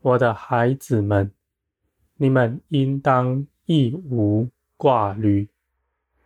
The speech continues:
你们当把你们所有担忧的事交托给我，这才是真正负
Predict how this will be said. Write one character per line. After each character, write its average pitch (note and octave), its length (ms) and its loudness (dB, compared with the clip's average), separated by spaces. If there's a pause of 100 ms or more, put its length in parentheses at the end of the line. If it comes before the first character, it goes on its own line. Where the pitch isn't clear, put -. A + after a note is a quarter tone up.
(360)
你 C#3 160 0
们 A2+ 400 0 (200)
当 C3+ 360 -2
把 G#2 400 -2 (320)
你 C3+ 140 -2
们 A#2 200 2
所 A#2 480 -4
有 A#2 320 0 (200)
担 C3+ 400 -2
忧 C3 340 2
的 G2+ 160 0
事 G#2+ 560 -2 (1300)
交 B2+ 360 2
托 B2 640 0 (260)
给 G2+ 300 -2
我， A2 460 0 (1000)
这 A2+ 380 0 (120)
才 G#2+ 460 -2
是 A2+ 500 -2 (360)
真 C#3 400 0
正 A#2 300 0 (760)
负 A#2+ 460 0